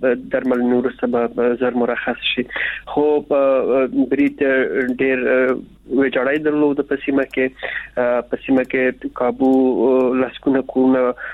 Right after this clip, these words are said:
په بشپړه توګه په ویجاړ شوي دي او د دې ترڅنګ هلته، آ، د واده یو سالون یا هوټل و، هلته چې، آ، په همغه ورځ هم پکې په د واده مراسم ترسره کېدل،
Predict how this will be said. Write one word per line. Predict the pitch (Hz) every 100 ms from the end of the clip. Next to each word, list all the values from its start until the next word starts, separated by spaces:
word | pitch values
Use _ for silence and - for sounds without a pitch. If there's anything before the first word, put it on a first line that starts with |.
| -
په | 131
بشپړه | 131 147 - 131 127 131
توګه | 123 127 120
په | 131
ویجاړ | 131 131 127 117 -
شوي | 147 156 151
دي | 143 107
او | 123
د |
دې | 131 131 -
ترڅنګ | 127 - 127
هلته، | 127 - 131 - - - - - 135
آ، | 127
د | 123
واده | 127 123 123 123
یو | 139 131 123 120 -
سالون | 120 123 139 139 127 123
یا | 127 120 127
هوټل | 120 143 147
و، | 135
هلته | 127 120 123
چې، | 127
آ، | 123 - - - - 120 120 117
په | 123
همغه | 127 127
ورځ | 127 123 135
هم | 127
پکې | 120 - 127 123 120
په | 127 123 123 117
د | 117
واده | 131 123 123
مراسم | 127 123 117 - 156
ترسره | 147 - 135
کېدل، | 135 139